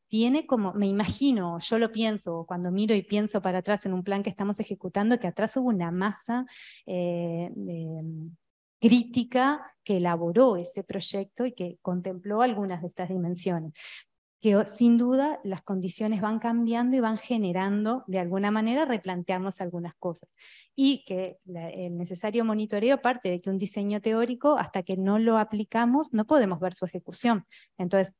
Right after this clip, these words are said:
el, los monitoreos son parte de la, de lo que es el proceso propio de implementación de un nuevo plan. Generamos un plan teórico que recoge todo y todas las expectativas, más todos los anhelos, más todas las dimensiones políticas,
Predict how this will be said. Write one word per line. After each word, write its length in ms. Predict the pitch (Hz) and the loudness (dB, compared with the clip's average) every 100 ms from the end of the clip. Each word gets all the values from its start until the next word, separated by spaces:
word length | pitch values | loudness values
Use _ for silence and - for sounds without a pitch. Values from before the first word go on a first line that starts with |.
| _ | _
el, 280 | 208 190 190 | -6 -2 0
los 160 | 196 | 0
monitoreos 540 | 202 202 202 202 240 285 | 0 0 2 0 0 2
son 200 | 302 269 | 2 2
parte 340 | 311 320 190 | 2 0 -2
de 120 | 175 | -2
la, 220 | 170 170 165 | -4 -8 -8
de 160 | 185 | -6
lo 100 | 180 | -4
que 80 | 180 | -6
es 100 | 196 | -6
el 120 | 202 | -6
proceso 480 | 175 190 - 208 214 | -2 -2 -2 -2 -2
propio 440 | - 220 247 247 294 | 2 4 4 4 2
de 80 | |
implementación 720 | 226 175 185 180 180 - 320 | 2 0 -4 -4 -6 0 2
de 60 | 220 | 4
un 80 | 175 | 0
nuevo 180 | 165 170 | -2 -4
plan. 280 | 180 165 156 _ _ _ _ _ _ _ | -6 -8 -10 _ _ _ _ _ _ _
Generamos 480 | 208 190 185 214 226 | -2 2 4 4 2
un 120 | 240 | 2
plan 240 | 233 240 247 | 2 2 4
teórico 320 | 214 233 233 | 4 4 2
que 100 | 233 | 2
recoge 300 | 220 277 294 | 0 0 0
todo 160 | 294 | 2
y 80 | 302 | 2
todas 160 | - 302 | 4 4
las 140 | 311 | 2
expectativas, 520 | 240 240 - 202 262 | 0 -2 0 0 0
más 140 | 214 - | 0 0
todos 200 | 311 339 | 2 2
los 180 | 277 226 | 2 0
anhelos, 220 | 226 226 | 0 0
más 120 | 160 | 0
todas 140 | 214 | 2
las 60 | 208 | 4
dimensiones 380 | 214 202 220 220 | 4 4 2 2
políticas, 480 | 262 262 262 294 | 2 2 0 0